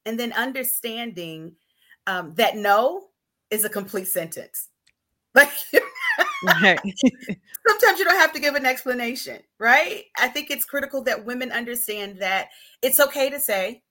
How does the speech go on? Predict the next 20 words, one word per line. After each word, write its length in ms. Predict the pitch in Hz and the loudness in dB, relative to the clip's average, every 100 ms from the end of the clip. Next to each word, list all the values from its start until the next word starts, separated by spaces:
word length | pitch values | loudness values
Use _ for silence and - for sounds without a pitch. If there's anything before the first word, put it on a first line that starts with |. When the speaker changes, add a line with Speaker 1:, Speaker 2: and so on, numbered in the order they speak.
| _ | _
Speaker 1:
"No, 440 | 415 403 247 - 190 _ _ _ _ _ _ - | -4 -4 -4 -10 -16 _ _ _ _ _ _ -2
I 120 | 339 | -2
choose 380 | 349 294 269 247 | -2 -6 -6 -8
me. 420 | 285 269 151 - _ _ _ _ _ - - | -6 -6 -6 -12 _ _ _ _ _ -18 -12
Today, 640 | 262 240 196 185 269 370 _ | -6 -2 0 0 -4 -12 _
Speaker 2:
Yes. 500 | 175 165 151 151 165 - | -12 -8 -8 -8 -12 -2
Speaker 1:
I'm 160 | 202 233 | -2 0
feeling 320 | 254 226 220 | -2 -2 -4
like 220 | 208 208 | -4 -4
I 80 | 214 | -6
need 160 | 208 | -8
a 40 | 202 | -10
breather. 580 | 214 202 147 127 135 _ _ _ _ | -8 -8 -8 -8 -10 _ _ _ _
No." 380 | 294 294 202 - _ _ _ _ _ _ _ _ _ _ _ _ - - | -12 -10 -10 -14 _ _ _ _ _ _ _ _ _ _ _ _ -20 -10
Speaker 2:
No, 100 | 208 | 0
I 140 | 214 233 | 4 4
think 240 | 311 202 | 2 -2
that 100 | 277 | 0
that's, 220 | 240 226 | 0 0
that's, 320 | - 214 190 | -4 -4 -4